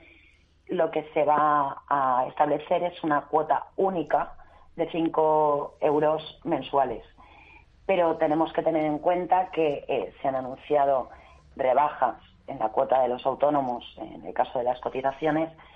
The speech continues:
que para este año van a suponer rebajas de hasta el cincuenta por ciento y que se sitúan en torno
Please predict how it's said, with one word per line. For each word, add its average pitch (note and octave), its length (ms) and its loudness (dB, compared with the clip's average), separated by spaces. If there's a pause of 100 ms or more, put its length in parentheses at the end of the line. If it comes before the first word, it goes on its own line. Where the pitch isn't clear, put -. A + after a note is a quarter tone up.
(280)
que F3+ 80 2
para D3+ 160 2
este D3 240 0
año D#3 460 2 (420)
van C#3 160 2
a C3+ 80 2
suponer D3 640 0
rebajas C#3+ 480 0
de C3+ 80 -4
hasta D3+ 160 -4
el C#3+ 180 -6
cincuenta C#3 680 -2 (520)
por C#3+ 200 0 (100)
ciento F3+ 540 0
y D#3+ 220 -4
que A#2+ 500 -4
se C#3+ 100 -8
sitúan D3+ 420 -2
en D3 140 -2
torno C#3 540 -2